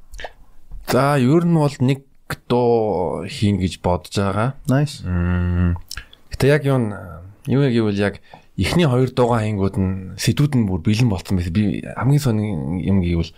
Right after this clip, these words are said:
Speaker 1: тасарсан хүнийг хийхдээ би бол шүн унтаж чадахгүй байсан.
Speaker 2: Мгм.
Speaker 1: Би энэ яагаад ч мэдгүй комедигоор энийг илэрхийлэхгүй юм байна. Заавалчгүй дуугаар илэрхийлэх юм бол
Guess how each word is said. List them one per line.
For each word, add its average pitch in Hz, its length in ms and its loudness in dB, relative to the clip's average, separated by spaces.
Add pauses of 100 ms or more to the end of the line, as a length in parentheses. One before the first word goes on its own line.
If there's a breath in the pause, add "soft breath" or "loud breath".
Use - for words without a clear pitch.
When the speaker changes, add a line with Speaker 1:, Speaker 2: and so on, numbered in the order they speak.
(240 loud breath)
Speaker 1:
тасарсан 120 480 0
хүнийг 98 240 0
хийхдээ - 640 -2
би 107 80 -2
бол 104 160 2 (240)
шүн 131 320 0
унтаж - 160 -6
чадахгүй 92 320 -2
байсан. 87 160 -10 (240)
Speaker 2:
Мгм. 117 240 4 (160)
Speaker 1:
Би 131 60 4 (100)
энэ 120 80 2 (320)
яагаад 185 320 2
ч 147 80 0
мэдгүй 139 320 -2
комедигоор 143 560 0
энийг 104 240 0
илэрхийлэхгүй 117 500 0
юм 101 140 2
байна. 92 160 -2
Заавалчгүй 101 640 -4 (960 soft breath)
дуугаар 143 360 2
илэрхийлэх 107 400 -2
юм 101 100 0
бол 90 140 -2